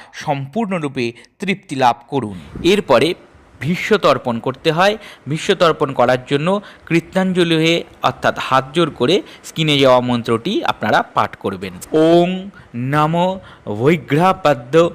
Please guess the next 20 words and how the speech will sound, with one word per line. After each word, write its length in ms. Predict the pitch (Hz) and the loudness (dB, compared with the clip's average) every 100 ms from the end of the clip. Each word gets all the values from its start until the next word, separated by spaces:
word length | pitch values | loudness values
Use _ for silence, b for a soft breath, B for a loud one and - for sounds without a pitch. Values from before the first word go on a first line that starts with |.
| B B 107 | B B 0
গোত্রায় 680 | 156 165 - 143 127 135 175 170 B - | 0 0 -2 2 4 6 4 2 B -18
সংস্কৃতি 1000 | - 202 220 - - 156 143 143 180 170 B B - | -8 -4 -4 -6 -8 -6 -6 -6 -6 -6 B B -2
প্রবরায় 760 | 196 202 190 123 107 147 196 180 | 2 4 4 4 4 4 4 2
চ 140 | - 156 151 B B B - - | 2 0 0 B B B -14 2
অপুত্রায় 920 | 165 170 180 185 - 139 143 160 156 160 B B 107 | 2 2 -2 -4 -4 0 4 4 2 -2 B B -4
দদামিত্যাৎ 1040 | 131 147 180 143 135 160 - 175 170 165 - B - - | 0 4 4 2 -2 -6 -6 0 2 0 -8 B -12 0
সলিলম 520 | 175 214 185 127 110 B B 117 | 0 2 2 0 -2 B B -4
ভীষ্ম 420 | 151 170 - 160 | -4 -4 0 2
বর্মণে।" 520 | 127 143 135 127 104 95 104 | 4 2 2 -2 -6 -10 -4
এই 220 | 165 208 | 0 0
মন্ত্র 480 | 180 131 113 131 165 202 | 0 -4 -4 -2 -2 0
পাঠ 280 | 131 156 - | -2 -2 -4
করে 380 | - 127 117 196 B B - | -4 -2 0 -2 B B -2
এক 300 | 139 175 170 | 0 0 -2
অঞ্জলি 480 | 156 151 147 151 143 | -4 -4 -4 -4 -6
সতিল 460 | 143 123 139 120 | -2 -2 -2 -8
জল 280 | 104 110 117 | -2 0 2
দেবেন 400 | 131 156 180 185 B B | 2 2 2 0 B B
এবং 260 | 123 135 123 | -2 -2 -2
হাত 300 | - 151 190 | -4 -2 -2